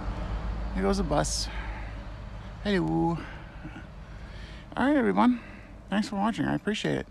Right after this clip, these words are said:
Like, sus-, subscribe, and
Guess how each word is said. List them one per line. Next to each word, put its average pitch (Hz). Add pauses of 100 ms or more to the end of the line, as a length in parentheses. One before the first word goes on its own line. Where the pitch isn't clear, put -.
(1400)
Like, -
sus-, -
subscribe, 170
and 135